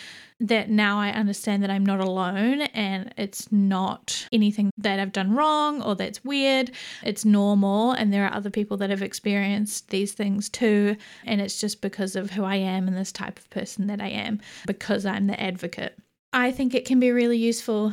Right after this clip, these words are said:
Some people think it can be really useful, so it could be really useful for you too. Obviously, take it with a grain of salt.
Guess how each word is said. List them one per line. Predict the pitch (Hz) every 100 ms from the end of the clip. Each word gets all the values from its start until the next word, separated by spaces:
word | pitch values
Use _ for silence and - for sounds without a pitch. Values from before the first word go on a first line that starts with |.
| -
Some | - 247 226
people | 226 220
think | 220 220 214
it | -
can | 214
be | 202
really | 202 202 202
useful, | 190 190 - 196 196
so | - 190 -
it | 190 -
could | 226 196
be | 208
really | 196 190 190
useful | 185 - 196
for | 196 -
you | 190 190 185
too. | - 208 185 240 311
Obviously, | 202 185 196 196 190 208 -
take | - 196 202
it |
with | 196
a | 196
grain | 196 185
of | 190
salt. | 196 320 302 269